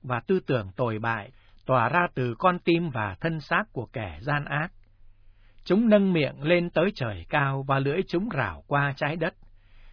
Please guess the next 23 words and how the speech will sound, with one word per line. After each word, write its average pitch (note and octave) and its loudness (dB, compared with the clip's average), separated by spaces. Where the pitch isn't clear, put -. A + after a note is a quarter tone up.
Kiểu B2+ 2
diễn G#3+ -4
tả B2+ 0
này B2 0
bao F#3+ 4
gồm B2+ 0
các G#3 -2
chiều A2+ -4
kích A3 -4
vũ F3+ 0
trụ C3 -4
gán D3 -2
cho F#3 0
thái G3+ -4
độ C3 -4
kiêu F3 0
căng E3 -4
ngạo C3 -2
mạn A#2+ -4
của G2+ -10
phường A2 -8
gian D3 -2
ác, D#3+ -2